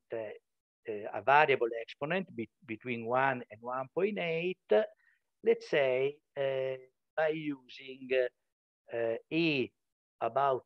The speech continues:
oh point two and, uh, let's say, uh, a constant, uh, in front of the, the, let's say, of the accretion rate of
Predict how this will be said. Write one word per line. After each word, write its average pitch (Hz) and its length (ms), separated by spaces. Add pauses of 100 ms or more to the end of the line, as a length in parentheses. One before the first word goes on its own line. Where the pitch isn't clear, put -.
(100)
oh 131 140
point 214 300 (100)
two 185 260 (180)
and, 147 420 (100)
uh, 156 60 (200)
let's 160 200
say, 117 300 (140)
uh, 127 40
a 120 560 (100)
constant, 131 800
uh, 147 160
in 113 160 (100)
front 113 220
of 104 60 (120)
the, 107 60 (720)
the, 95 60 (180)
let's - 160
say, 104 260 (680)
of 110 160
the 110 100
accretion 120 380
rate 113 380
of 117 120